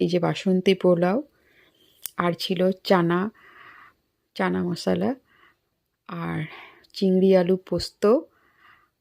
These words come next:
আর সাদা ভাত, আর ভেজ মুগ ডাল। তো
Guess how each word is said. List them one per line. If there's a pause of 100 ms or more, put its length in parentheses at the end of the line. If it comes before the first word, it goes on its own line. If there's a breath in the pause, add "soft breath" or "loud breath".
(140)
আর
সাদা
ভাত, (960)
আর
ভেজ
মুগ
ডাল। (760)
তো